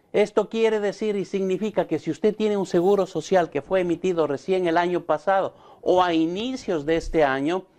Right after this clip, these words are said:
y presentó la declaración por primera vez del dos mil diecinueve, su cheque se va a demorar. Probablemente no le depositen directamente.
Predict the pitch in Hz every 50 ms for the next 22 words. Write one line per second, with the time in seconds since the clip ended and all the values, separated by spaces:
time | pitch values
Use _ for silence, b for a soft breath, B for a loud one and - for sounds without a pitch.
0 | b b b 160 190 165 196 190 180 - - 185 185 165 - 208 208 170 B B
1 | B B B B - 160 175 202 196 185 156 - 160 156 151 147 147 - - -
2 | 185 185 170 - - _ _ _ - 185 196 196 190 185 - 180 180 185 185 202
3 | 214 208 196 202 208 196 - - _ 170 170 165 147 147 147 139 131 147 165 180
4 | 202 208 190 175 185 175 165 170 - 170 165 175 196 208 202 202 208 196 B B
5 | B B B B _ - 196 190 - - 220 214 214 214 220 202 - 190 180 170
6 | 185 190 185 - - 180 165 165 156 156 156 160 160 143 127 - b b b b
7 | b b - 151 160 196 220 240 240 240 254 262 - - - 139 - - 139 147
8 | 156 175 202 220 220 208 202 196 - - 160 151 - - 202 190 - - 180 175
9 | 170 143 143 139 135 160 165 151 - - 135 127 135 170 202 214 190 - - -